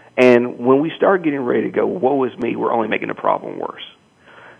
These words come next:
So the lessons my mom taught me and the way that she explained to me about life in general, about how you can make decisions to a better end and how you can affect your life to a better end, helped me to realize that,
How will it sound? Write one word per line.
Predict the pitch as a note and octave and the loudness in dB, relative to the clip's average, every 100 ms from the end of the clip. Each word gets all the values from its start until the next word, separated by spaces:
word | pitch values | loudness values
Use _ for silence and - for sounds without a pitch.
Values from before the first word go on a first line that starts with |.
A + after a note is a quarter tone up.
| - | 2
So | C3 A#2+ A#2 - | 6 6 4 0
the | B2+ | 0
lessons | A2+ E3 G3 E3+ C3+ | 2 2 0 -6 -6
my | A#2+ | -4
mom | A#2 A2+ A#2 | -2 -2 -2
taught | - - C#3+ - | -2 0 2 0
me | A2 - | -4 -6
and | A2+ | -6
the | |
way | G#2+ C3 C#3 C3+ | -4 -2 0 -2
that | B2 - | -4 -6
she | A#2+ | -6
explained | A2 - - A#2 A#2 A2+ | -8 -10 -4 -2 -2 -4
to | A2 | -8
me | A2+ A2 | -6 -6
about | - G2+ D2+ - | 0 0 0 0
life | A2 A#2 | -2 -2
in | F#2+ D#2+ | -6 -10
general, | A#2+ B2+ A2+ G#1+ C2 - | -6 -4 -4 -6 -10 -8
about | G2 G#2 G2+ - - - - - | -8 -2 -2 -4 -8 -20 -20 -8
how | B2 B2 | 0 4
you | C3 B2+ | 4 2
can | B2 G#2+ | 0 -2
make | A#2 A#2 | -2 -2
decisions | - - A#2+ A2+ G#2+ - | -6 -4 -4 -4 -10 -6
to | G#2 | -6
a | |
better | F2 A2+ A2 G2+ | 0 2 2 0
end | - B2 B2 A#2 | -2 -2 -2 -2
and | - F#2+ | -4 -4
how | G#2+ A#2 | -4 -4
you | A#2 | -6
can | - - - | -10 -14 -10
affect | A#2+ - B2 A2+ G#2+ | -12 -2 -2 -2 -4
your | G2+ | -2
life | B2+ B2+ A#2 - - - | 0 0 -2 -10 -20 -6
to | |
a | A2 | -2
better | G2 C#3+ - | 2 0 0
end, | G2+ C3 A#2 A2 - - _ | -4 -4 -6 -8 -14 -20 _
helped | C3+ C#3 | 0 2
me | C#3 | 2
to | A#2 | 0
realize | A#2 C#3+ D3+ A#2+ A2+ G#2 | 0 0 0 0 -2 -2
that, | G#2+ G#2+ | -4 -4